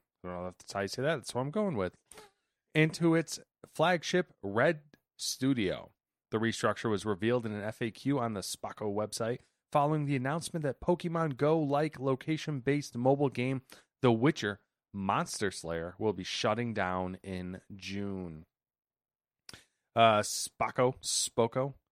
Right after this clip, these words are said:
Spakuku, I don't know what this is, is to be rolled into C D Projekt Red, with some staff given the chance to work on core projects, but others are expected to be laid off. Spacco's merger into C D Projekt Red will be the first of what the company refers to as, quote,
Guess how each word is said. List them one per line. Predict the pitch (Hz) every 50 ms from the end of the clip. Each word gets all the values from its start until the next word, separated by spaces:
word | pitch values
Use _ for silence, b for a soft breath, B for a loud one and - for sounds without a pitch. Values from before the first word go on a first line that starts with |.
| _ _ _ _ _ _ _ _ _
Spakuku, | - - - - - - - - - - - 123 120 - 139 135 139 - _ -
I | 110 110
don't | 101 95
know | 90 85 80
what | 78 -
this | - 82 82 - -
is, | 123 - _ _ _ _ _ _ _ _ _
is | - 156 147 -
to | -
be | 160 160 151
rolled | 147 156 180 185 196 202 208 196
into | - 156 175 180 175 - - - 135 127 127 127 127 - -
C | - - - 170
D | 175 165 175
Projekt | - - 151 147 147 156 165 151 -
Red, | 135 107 95 92 92
with | 101 98 113 113 -
some | - - 185 202
staff | 170 - 143 127 127 127 - -
given | - 123 143 147
the | 139
chance | 127 - 135 131 135 -
to | - 120
work | 107 107 113 135 143 -
on | 113 107 98
core | - - 147 143
projects, | - - 135 143 147 123 117 110 110 - b b b b b _ -
but | 147 135
others | 135 156 151 165 165 147 -
are | 131 139 147
expected | 147 - - - 123 113 - - 117 107
to | - -
be | 120 117
laid | 101 92 90 90 87 85
off. | 82 80 82 85 82 78 - - _ _ _ _ _ B B B B _ _ -
Spacco's | - - - 120 113 - - 110 98 104
merger | 107 117 117 110 - 113 110
into | 101 110 107 - 110
C | - - 123
D | 117 113
Projekt | - 123 113 113 113 110 - -
Red | 123 123 117 107
will | 117 120
be | 117 127
the | 120 120
first | - - - 151 156 147 - -
of | 123 113 110
what | 139 139 -
the | 139
company | - - - 139 131 - 139 135
refers | 123 117 107 - - 143 147 147 139
to | - - 151 147 135
as, | - 117 123 131 139 139 -
quote, | - _ _ - 170 160 139 -